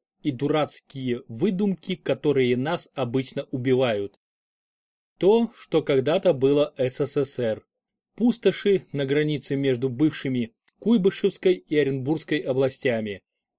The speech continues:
Тринадцатое июня тысяча девятьсот семьдесят второго года.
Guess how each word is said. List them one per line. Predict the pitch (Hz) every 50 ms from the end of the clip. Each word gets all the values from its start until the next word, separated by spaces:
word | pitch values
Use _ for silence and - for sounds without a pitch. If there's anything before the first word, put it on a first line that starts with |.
| _ _
Тринадцатое | - 147 147 156 156 151 147 - - - 135 123 120 127 135 - _
июня | - 139 127 123 151 196 214 202 202 190 185 _ _ _ _ _ _ _
тысяча | - 220 240 226 - - - 165
девятьсот | 139 151 151 139 - - 196 202 196
семьдесят | - - 175 170 175 165 160 156 - 156 143
второго | - - 143 135 151 151 151 151
года. | 143 135 131 120 113 107 104 95 90